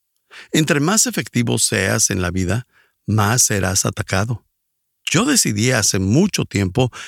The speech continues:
que no voy a gastar mi tiempo en revertir cada mentira, crítica, rumor, chisme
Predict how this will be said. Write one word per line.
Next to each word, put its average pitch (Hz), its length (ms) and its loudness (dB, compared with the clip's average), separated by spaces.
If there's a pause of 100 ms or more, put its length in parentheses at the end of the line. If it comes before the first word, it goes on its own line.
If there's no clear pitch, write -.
(140)
que 127 140 2
no 147 240 2
voy 180 160 2
a 156 60 0
gastar 127 340 0
mi 139 120 0
tiempo 120 440 0
en 120 80 2
revertir 107 580 -2
cada 120 240 -2
mentira, 113 560 0 (400)
crítica, 127 580 0 (180)
rumor, 120 580 2 (280)
chisme 139 480 2